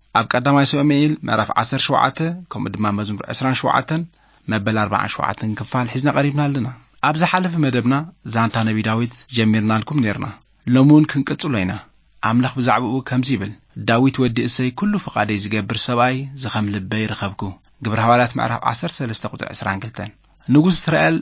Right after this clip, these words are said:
ብገዛ ርእሱ መኻድ ምስ ጀመረ እግዚኣብሔር መተካእትኡ ንዳዊት ከም ዝሓርዩ ርኢና ነርና። ዳዊት ግን ብኡ ንብኡ ከም ዘይነገሰ፣ ናብተን ኣብ ቤትልሔም ዝነበራ ሞጓሰ ኣብኡ ከም ዝተመልሰን ወሲኽና ኣዘንቲና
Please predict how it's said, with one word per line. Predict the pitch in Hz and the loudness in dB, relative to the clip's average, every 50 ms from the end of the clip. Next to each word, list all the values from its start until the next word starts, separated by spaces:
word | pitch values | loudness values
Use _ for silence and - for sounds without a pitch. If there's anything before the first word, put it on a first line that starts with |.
| - - - | -6 -10 -12
ብገዛ | - 139 - 117 120 117 107 120 139 | -8 -6 -2 0 0 0 2 2 2
ርእሱ | 123 110 117 113 - 123 | 2 2 0 -2 -2 -2
መኻድ | 113 107 98 107 98 95 | -2 -2 -2 -4 -6 -6
ምስ | 113 104 - - | -6 -8 -8 -6
ጀመረ | - - 113 113 117 127 135 135 139 | -4 0 2 4 4 2 2 -2 -4
እግዚኣብሔር | - 123 117 127 120 139 143 156 156 - | -4 -2 0 2 2 2 2 0 -2 -2
መተካእትኡ | 131 131 127 - 165 156 - - - - 104 - 107 104 127 156 165 - - | -2 -2 -2 -2 -2 -4 -4 -4 -4 -4 -4 -4 -4 -4 -4 -4 -6 -8 -6
ንዳዊት | - 110 107 110 107 107 104 95 - | -6 -2 0 0 0 0 -2 -4 -6
ከም | - - 107 107 101 | -6 -4 -2 -2 -2
ዝሓርዩ | 98 101 - 123 123 147 160 | -2 -2 -2 -2 -2 -2 -2
ርኢና | 135 113 117 120 135 151 | -2 -2 0 2 2 2
ነርና። | 135 110 98 - 101 104 - _ - - - - - - - - - - - - | 2 0 -2 -4 -6 -8 -10 _ -20 -20 -20 -20 -20 -20 -20 -20 -20 -20 -12 -4
ዳዊት | - 113 110 113 117 110 | 0 2 2 2 2 0
ግን | - 147 147 156 185 - _ _ _ _ _ - | 2 0 0 0 -2 -6 _ _ _ _ _ -10
ብኡ | - 117 135 147 185 | -4 0 2 4 4
ንብኡ | 208 180 139 131 - - 135 147 151 131 - - - _ _ _ _ _ _ - | 6 4 4 2 0 0 0 -2 -2 -4 -8 -14 -20 _ _ _ _ _ _ -14
ከም | - - 101 95 | -8 -6 -4 -4
ዘይነገሰ፣ | 92 101 113 110 107 107 101 113 107 - 131 127 131 151 170 | -2 0 0 0 0 0 0 0 -2 -2 -2 -4 -8 -8 -4
ናብተን | 113 113 113 - - 127 | -2 -2 -2 0 0 -2
ኣብ | 123 120 117 | -2 -2 0
ቤትልሔም | 127 135 123 127 135 143 156 156 151 | -2 -2 -2 -2 -2 0 0 0 0
ዝነበራ | 120 120 120 120 120 120 123 120 | 2 2 0 2 2 0 0 0
ሞጓሰ | 117 120 110 127 127 120 - 143 143 147 - _ _ _ - | 0 0 2 0 0 0 -2 -4 -6 -8 -10 _ _ _ -2
ኣብኡ | - 143 151 160 160 | -2 0 0 0 -4
ከም | - - 107 98 | -4 -4 -6 -6
ዝተመልሰን | 95 - - 104 101 101 95 - 123 117 120 117 - - - - - - _ | -6 -4 -4 -4 -4 -4 -4 -4 -4 -6 -8 -10 -14 -20 -20 -20 -20 -18 _
ወሲኽና | - 110 104 101 - 104 95 - 101 104 | -4 -2 -2 -2 -2 -4 -4 -2 0 0
ኣዘንቲና | 104 104 101 107 107 104 - 113 104 | 0 0 0 -2 -4 -4 -6 -6 -4